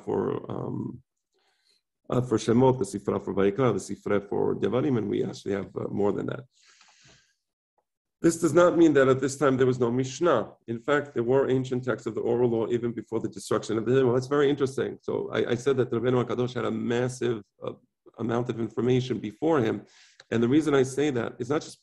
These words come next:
it's not because the, um, it's not because the Torah Shebe'al Peh existed, <laughs> right? You know, the Torah Shebe'al Peh itself was massive, but rather because it was, there was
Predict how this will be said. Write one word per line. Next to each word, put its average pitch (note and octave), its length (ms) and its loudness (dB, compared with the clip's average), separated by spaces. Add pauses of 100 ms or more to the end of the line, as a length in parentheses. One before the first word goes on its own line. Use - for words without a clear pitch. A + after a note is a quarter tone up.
(100)
it's - 180 -6
not C#3+ 140 -4
because B2+ 380 -2
the, A#2 240 0
um, G#2+ 500 -4 (1080)
it's B2 120 -2
not F3 100 4
because D3 180 0
the C3+ 80 6
Torah C3+ 220 0
Shebe'al A#2 420 -2
Peh B2+ 100 -2
existed, A2+ 680 -2
<laughs> - 60 -20
right? B2 420 0
You A#2 440 -4
know, A2+ 80 -2
the A2 100 -4
Torah B2 180 0
Shebe'al B2 260 -4
Peh B2 100 -2
itself B2+ 280 -2
was A2+ 160 -10
massive, A2+ 420 -4 (480)
but C3+ 140 4
rather D3 240 4
because C3 240 -2
it C3+ 60 0
was, C3+ 240 0 (320)
there B2+ 120 6
was B2+ 140 0